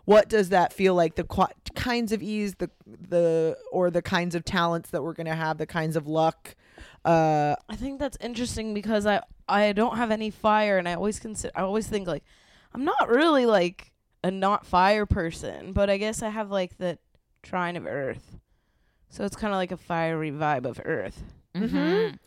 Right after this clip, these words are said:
Speaker 3: Well, and you got the Cancer cardinal kind of stuff, which I feel like to me, cardinal, like, evokes, like, a
Speaker 2: Yeah.
Speaker 3: fire quality of, like, that starter energy. I think it just, I think, I think of it as fire, sort of.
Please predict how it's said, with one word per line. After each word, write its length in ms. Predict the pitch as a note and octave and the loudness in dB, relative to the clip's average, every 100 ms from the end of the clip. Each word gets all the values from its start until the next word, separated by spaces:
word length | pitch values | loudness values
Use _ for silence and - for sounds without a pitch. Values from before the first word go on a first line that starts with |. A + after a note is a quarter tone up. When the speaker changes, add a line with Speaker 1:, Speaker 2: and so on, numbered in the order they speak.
| _ _ | _ _
Speaker 3:
Well, 140 | - | -2
and 120 | D4 D4 | 0 0
you 80 | |
got 280 | D4+ D4 - | 0 0 0
the 100 | B3 | -4
Cancer 540 | A#3 - G3+ A3 G#3+ G3+ | -6 -4 -4 -4 -4 -6
cardinal 480 | - D#3 F3+ F3 D3+ | -4 -6 -4 -6 -8
kind 240 | E3 C#3+ | -8 -8
of 80 | C#3 | -6
stuff, 260 | - C#3+ | -4 -2
which 160 | E3+ E3+ | -2 -2
I 140 | D3+ E3 | -2 -2
feel 220 | E3+ D#3+ | -2 0
like 160 | D#3 D3+ | 0 -2
to 120 | E3+ | -6
me, 420 | D#3+ D3+ D3 C#3+ _ _ | -6 -6 -8 -10 _ _
cardinal, 400 | - F3 D#3+ E3 | -4 -2 0 -2
like, 280 | D#3 D#3 - _ _ _ F#3 | -2 -4 -8 _ _ _ -6
evokes, 400 | E3+ E3+ E3 G3 | -2 -2 -2 -4
like, 100 | F3+ | -4
a 60 | |
Speaker 2:
Yeah. 120 | G3 | 2
Speaker 3:
fire 300 | F#3+ F#3 F#3 | 4 4 2
quality 680 | F3+ G#3 F3+ F#3 F#3+ F#3 F#3 | 0 2 2 2 0 -2 -2
of, 120 | F3+ F3 | -2 0
like, 300 | E3+ E3 - | 0 -2 -2
that 240 | E3+ D#3+ - _ _ _ _ | -2 -4 -8 _ _ _ _
starter 640 | - G3 F3+ F3+ F#3 F#3 | -6 -2 -2 0 0 0
energy. 680 | D#3 F#3+ G3 F#3+ G3+ G3 F#3+ | 0 -2 -4 -4 -4 -2 -2
I 60 | |
think 220 | E3+ E3 D#3+ | -4 -4 -6
it 80 | |
just, 260 | D3+ C#3 - _ _ - | -8 -12 -14 _ _ -20
I 40 | A#2+ | -16
think, 140 | - C3+ | -14 -10
I 100 | D3+ | -10
think 200 | D3 C#3 | -10 -12
of 100 | C3 | -12
it 80 | C#3 | -12
as 120 | C#3 | -10
fire, 360 | - C#3+ C#3+ C#3+ | -6 -4 -4 -6
sort 320 | - C#3 C#3 | -8 -8 -4
of. 180 | C#3+ | -2